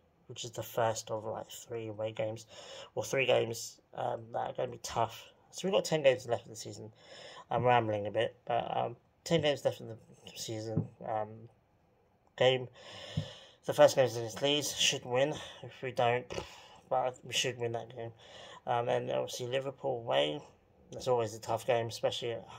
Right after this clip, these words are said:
they do, they do quite well at Anfield. Um, and, you know, they're gonna be desperate to get, you know, points of us. Um,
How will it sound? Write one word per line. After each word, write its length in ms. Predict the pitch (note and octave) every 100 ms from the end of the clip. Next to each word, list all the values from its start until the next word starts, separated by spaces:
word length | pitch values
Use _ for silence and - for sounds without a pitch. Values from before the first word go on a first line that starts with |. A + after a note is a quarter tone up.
| - A#2+
they 200 | A#2+ A#2+ A#2
do, 200 | B2+ B2
they 100 | C3
do 240 | B2+ C3 A#2 - - -
quite 320 | - B2+ A#2
well 200 | A#2 A#2+
at 100 | C#3
Anfield. 520 | B2+ B2+ - C#3 C#3 - - - - - -
Um, 460 | A#2 A2 A2+ A2 - _ _ _ _ _ _ _ _ _ _ - C3+
and, 260 | B2 A2+ A2+
you 100 | B2
know, 180 | A#2 G#2
they're 240 | G#2 A2 G#2 -
gonna 200 | G#2+ G#2
be 100 | G#2
desperate 540 | A#2 G#2+ - A#2+ A#2
to 80 | -
get, 260 | A2+ A#2 A2+ - - -
you 180 | - A2+
know, 120 | A2+ G#2
points 340 | - A2+ -
of 120 | A2+
us. 260 | A#2 A#2 - - - - - - -
Um, 360 | A2+ G#2+ G#2+